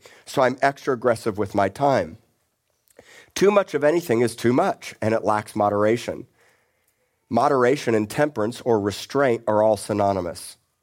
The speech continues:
It almost always leads to distraction. And let me say this to you.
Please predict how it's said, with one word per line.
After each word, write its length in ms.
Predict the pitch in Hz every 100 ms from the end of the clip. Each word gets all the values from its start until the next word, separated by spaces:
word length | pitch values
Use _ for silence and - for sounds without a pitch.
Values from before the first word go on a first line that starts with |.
| _ _ _ _ _ _ _ _
It 120 | 117
almost 340 | 123 139 135 139
always 260 | 139 143
leads 160 | 151 143
to 40 | 147
distraction. 800 | 139 - 147 147 - 117 135 143 _ _ _ _ - -
And 460 | 127 120 117 120 131 _ _ _ -
let 160 | 131 147
me 80 |
say 220 | 147 143 131
this 240 | 123 -
to 100 | 127
you. 300 | 107 95